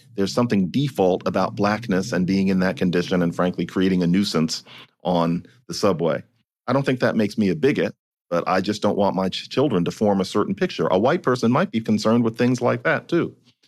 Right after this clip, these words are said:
So, yeah, I get it. Now, Scott Adams clearly was being willfully obnoxious, but if we're talking about this issue of, do you wish to be in a neighborhood like that? Yeah,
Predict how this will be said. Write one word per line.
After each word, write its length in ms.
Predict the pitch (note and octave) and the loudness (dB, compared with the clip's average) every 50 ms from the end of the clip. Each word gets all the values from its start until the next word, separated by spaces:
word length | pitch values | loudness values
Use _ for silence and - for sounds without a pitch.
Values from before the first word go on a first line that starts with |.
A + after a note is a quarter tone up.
| _ _ _ _ | _ _ _ _
So, 120 | _ - F#4 | _ -4 0
yeah, 300 | D#4+ D4+ E4 D4+ C#4+ A#3+ - | 0 2 2 2 0 0 0
I 100 | C#4+ D#4 | -2 0
get 180 | A3+ - A#2+ A#2+ | 2 2 2 2
it. 140 | C#3+ - - - _ | 0 -2 -6 -6 _
Now, 120 | C#3 A#2+ | 0 0
Scott 320 | A2 - - D#3+ B2+ G#2+ A2 | 0 0 2 2 2 4 4
Adams 440 | A2+ G#2 F#2 E2+ F2 E2+ - - _ - - _ | 2 2 0 0 -2 -4 -8 -12 _ -20 -8 _
clearly 440 | A#2+ G#2 F#2+ F2 E2+ E2 E2 E2 F2 - - - - F2+ | 0 0 2 2 0 -2 -4 -4 -6 -8 -16 -20 -12 -6
was 200 | F2+ G#2 G#2 - | -6 -6 -6 -2
being 500 | - A#2 G#2+ G2+ G2 F#2 F#2 F2+ E2 E2 - _ | 0 0 2 2 2 0 0 -2 -4 -6 -8 _
willfully 680 | - G2 G2+ A2 G#2+ G#2 G2+ - - F#2 E2+ F2 F2 | -8 -2 0 2 2 2 0 0 -2 -2 0 0 -2
obnoxious, 760 | - D2+ D#2+ D#2 E2+ D#2 D#2+ E2 - - - B1+ - - - | -2 -4 -4 -4 -4 -4 -4 -4 -6 -8 -10 -10 -12 -14 -8
but 200 | - E2+ D#2 - - - _ | -4 -4 -4 -4 -8 -10 _
if 80 | E2+ - | -6 -4
we're 60 | F2+ | -2
talking 280 | E2 A2+ G#2 G2+ G#2 F#2 | 0 2 2 2 2 0
about 200 | F2 F#2 F2 - | 0 0 0 0
this 180 | F#2+ F2 - - | -2 -4 -2 -2
issue 320 | G#2 G2+ - - F#2 F2+ | -4 -4 -2 -2 0 0
of, 120 | D#2+ D#2+ - - _ _ _ _ _ _ _ _ _ _ _ _ | 0 -2 -4 -10 _ _ _ _ _ _ _ _ _ _ _ _
do 140 | B2 C3 | 0 2
you 160 | C3 A#2+ B2+ A#2+ | 2 4 4 4
wish 300 | G#2+ A2+ C3+ B2+ - - | 4 4 2 0 0 -4
to 80 | A#2+ | -2
be 180 | G2 A2+ A#2 A#2 | 0 2 2 4
in 80 | G#2+ | 4
a 60 | G2+ G2+ | 4 4
neighborhood 560 | G#2 G#2+ A2 A#2 E2+ G#2+ G2+ G#2+ G#2 F#2+ F2 | 4 4 4 4 2 2 2 2 2 2 4
like 300 | F2+ E2+ E2+ F2 - - | 2 0 0 -2 -2 -2
that? 320 | F2+ D#2+ D2 D2 C#2+ - _ _ _ _ _ _ _ _ _ _ _ _ _ _ _ _ _ _ | 0 0 0 -2 -4 -8 _ _ _ _ _ _ _ _ _ _ _ _ _ _ _ _ _ _
Yeah, 340 | B3+ B3 B3+ A3+ D#3 F#2 - | 0 2 2 4 2 0 -2